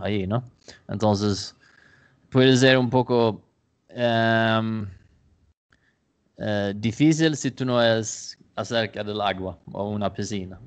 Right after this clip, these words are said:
eh, ¿no? Em, ¿qué más? Eh, hay muchas fiestas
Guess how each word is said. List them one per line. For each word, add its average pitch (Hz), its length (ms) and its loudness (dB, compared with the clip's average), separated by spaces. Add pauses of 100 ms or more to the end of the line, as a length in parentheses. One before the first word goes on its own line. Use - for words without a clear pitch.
(120)
eh, 95 520 -8 (920)
¿no? 113 320 0 (760)
Em, 110 880 2 (1600)
¿qué 117 100 -10
más? 113 480 -8 (220)
Eh, 123 60 -2 (260)
hay 127 160 2
muchas 131 600 0
fiestas 127 920 0